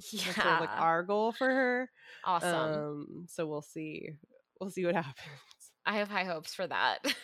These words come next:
Speaker 2: <laughs>
Speaker 1: Yeah, that's the, that's the plan, you know?
Speaker 2: You know? I love that. I love it. More, so much more to come.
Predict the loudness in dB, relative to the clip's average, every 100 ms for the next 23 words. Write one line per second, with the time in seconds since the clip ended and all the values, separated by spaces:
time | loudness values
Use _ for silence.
0 | -2 -2 -4 -8 -6 -8 -8 _ -4 -2
1 | -2 -6 -12 0 0 0 -4 -4 0 2
2 | 4 2 0 0 2 6 8 8 6 2
3 | -4 _ -10 -8 -8 -6 -4 -4 -4 -4
4 | -2 -2 -2 -4 -8 -14 _ -14 -10 -4
5 | -4 -6 -8 -8 -8 _ _ _ -16 -12
6 | -12 -10 -12 -10 -8 -4 -4 -4 -8 -12
7 | _ _ -20 -20 -20 -20 -20 _ -10 -6
8 | -2 -2 -2 -6 -4 -2 -2 -6 -6 -6
9 | -6 -4 -2 -2 -6 -14